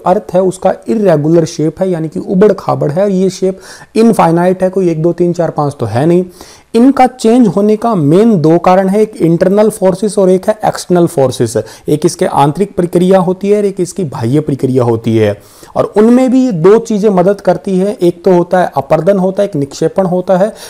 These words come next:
डिपोजिशन होता है और एक इरोजन होता है। मिट्टी का मतलब बड़ा सा पहाड़ होता है, उसका टूट जाना, किसी हवा से,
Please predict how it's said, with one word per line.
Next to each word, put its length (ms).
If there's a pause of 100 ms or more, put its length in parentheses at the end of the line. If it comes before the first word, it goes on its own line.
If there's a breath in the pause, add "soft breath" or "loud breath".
(140 loud breath)
डिपोजिशन 460
होता 280
है 60
और 120
एक 180
इरोजन 380
होता 280
है। 180
मिट्टी 360
का 180
मतलब 500
बड़ा 240
सा 160
पहाड़ 420
होता 280
है, 160
उसका 260
टूट 360
जाना, 360 (280 loud breath)
किसी 220
हवा 320
से, 300